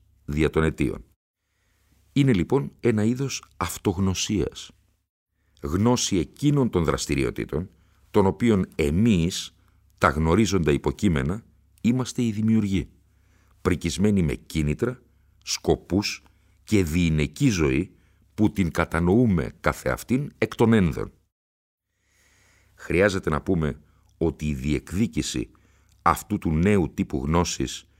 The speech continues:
είναι κατεξοχήν επαναστατικό αίτημα;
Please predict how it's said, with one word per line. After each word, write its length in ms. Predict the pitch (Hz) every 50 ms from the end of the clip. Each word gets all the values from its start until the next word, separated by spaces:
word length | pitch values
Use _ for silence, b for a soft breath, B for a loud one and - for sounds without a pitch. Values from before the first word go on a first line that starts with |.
| _ _ _ _ _
είναι 200 | - 98 92 95
κατεξοχήν 840 | - - - - 73 - - - - - - 65 - - - 120 107
επαναστατικό 680 | 104 90 - 73 71 65 - - - - - - 85 87
αίτημα; 420 | 82 85 - 120 110 98 78 71